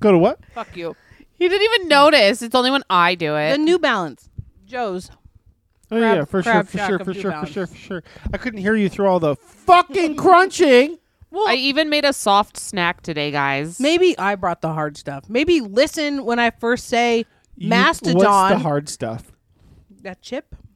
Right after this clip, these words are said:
Speaker 1: What's the hard stuff you're bringing?
Speaker 2: <laughs> Cocaine.
Speaker 1: Okay, Mastodon feels like the old internet. Welcome to Mastodon,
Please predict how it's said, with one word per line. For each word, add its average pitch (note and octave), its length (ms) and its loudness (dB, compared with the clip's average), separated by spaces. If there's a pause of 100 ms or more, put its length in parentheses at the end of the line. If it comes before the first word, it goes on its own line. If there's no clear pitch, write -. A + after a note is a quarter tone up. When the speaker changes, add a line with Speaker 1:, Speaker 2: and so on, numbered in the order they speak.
(120)
Speaker 1:
What's - 180 -10
the - 80 -6
hard C3 220 -10
stuff - 280 -14
you're B2 80 -12
bringing? A2+ 440 -16 (580)
Speaker 2:
<laughs> - 560 -20
Cocaine. C4 280 -4 (160)
Speaker 1:
Okay, D3+ 100 -6
Mastodon A#3+ 720 0
feels A#3 320 0
like G#3+ 160 -2
the F#3 100 0
old F3+ 320 2
internet. D3 480 -8 (400)
Welcome F#3+ 480 0
to D3+ 100 -10
Mastodon, D3 720 -8